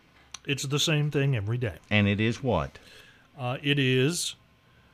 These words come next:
Speaker 1: a small, uh, cup of applesauce, that, you know, like the little, s-, you peel, peel the foil off the
Speaker 2: Yes.
Speaker 1: top, and I, and two Pop-Tarts,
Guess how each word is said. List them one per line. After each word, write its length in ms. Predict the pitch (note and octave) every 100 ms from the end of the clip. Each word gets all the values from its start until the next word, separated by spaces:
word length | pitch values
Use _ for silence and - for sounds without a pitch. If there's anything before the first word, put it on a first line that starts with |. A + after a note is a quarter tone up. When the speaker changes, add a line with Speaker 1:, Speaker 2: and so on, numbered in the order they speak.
| _ C3
Speaker 1:
a 120 | A#2
small, 800 | - - D3 D3 D3 D3 D#3+ E3 - - - -
uh, 180 | C3 A2
cup 400 | - D#3+ D3+ -
of 160 | C3
applesauce, 840 | B2+ B2 C3 A#2 A#2 G2 C3+ - - - - _ _ _ _ -
that, 160 | A#2+ C#3+
you 60 |
know, 160 | B2 A2
like 200 | A2 G#2+
the 100 | B2+
little, 300 | A2+ G#2+ F2+ - _ _ _ -
s-, 240 | - - -
you 140 | C3+ A2
peel, 200 | D#3 C3
peel 300 | C3+ - D3+
the 100 | B2 A2
foil 380 | B2 A#2 A2+
off 160 | G#2+ A#2
the 100 | A#2+
Speaker 2:
Yes. 80 | G#2+
Speaker 1:
top, 180 | A2 - B2+
and 120 | A2+
I, 180 | A#2 G#2+ - - - - -
and 460 | C#3+ C3 C#3 D#3 - _ - - - _ -
two 340 | - C#3 C#3 C#3+
Pop-Tarts, 680 | C#3 G#2+ - D#2+ D2+ -